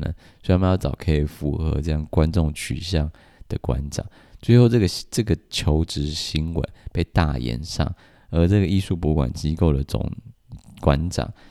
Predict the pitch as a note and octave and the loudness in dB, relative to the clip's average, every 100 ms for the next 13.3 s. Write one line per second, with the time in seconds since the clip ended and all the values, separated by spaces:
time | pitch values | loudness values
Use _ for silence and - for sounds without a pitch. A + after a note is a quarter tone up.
0 | - _ - - F2 F#2 F#2 - - - | -20 _ -10 -2 0 2 0 -4 -10 -16
1 | - - E2 F2 D#2+ C2+ B1+ - - - | -12 -2 0 2 0 0 -2 -6 -14 -20
2 | - - - G2 F#2 G2 F#2+ D#2+ C2 - | -20 -18 2 4 6 4 4 4 0 0
3 | E2 D2 - D2+ A1 - - G1+ - - | 0 0 0 -2 -2 -10 -10 -10 -12 -12
4 | A1 A2 B2 G2+ - G2+ D#2+ - - - | -10 -2 0 2 2 2 2 0 -6 0
5 | E2+ - E2+ D#2 D#2 C2+ A1 A1 F2+ D#2+ | 0 0 -4 -2 -4 -4 -4 -4 -2 -2
6 | - - A#1+ - - - - B1+ - D#2 | -2 -4 -6 -8 -18 -18 -8 -6 -4 -2
7 | D#2 F2+ F2 D#2 B1+ D#2 D#2 D2+ - - | 0 0 0 0 0 -2 -2 -2 -4 -4
8 | - D2 D2+ D2 D2 E2 - D2+ - - | -2 0 0 0 -2 -4 -4 -4 -4 -8
9 | - - - - - - B2 C3+ - G2 | -10 -10 -20 -20 -20 -4 0 0 -2 -4
10 | G2+ G#2+ A#2 A2+ G#2+ G#2+ E2+ D#2 D#2 D#2+ | 0 0 2 2 0 0 -2 0 0 0
11 | D2+ C#2+ - - - A#1+ - _ _ - | -2 -2 -4 -8 -8 -8 -12 _ _ -8
12 | - C#3+ - B2 D2+ - E2 E2+ E2 - | -4 -2 -2 -2 -2 -4 -2 0 -2 -2
13 | E2 F2 - | -4 -4 -10